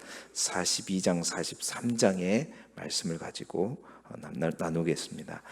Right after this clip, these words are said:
우리 교재에 나와 있는 포인트를 함께 읽어보도록 하겠습니다. 구십이 쪽입니다.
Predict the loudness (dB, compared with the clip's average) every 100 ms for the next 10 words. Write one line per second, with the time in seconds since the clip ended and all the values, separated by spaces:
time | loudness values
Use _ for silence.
0 | -12 -12 -4 -2 0 -4 -6 6 8 8
1 | 8 6 4 2 2 2 2 6 8 8
2 | 4 6 10 10 8 0 -12 -4 -4 2
3 | 4 4 -2 0 0 0 -2 -4 -8 -4
4 | -2 -4 -8 -4 0 0 4 4 6 6
5 | 4 -6 -10 -12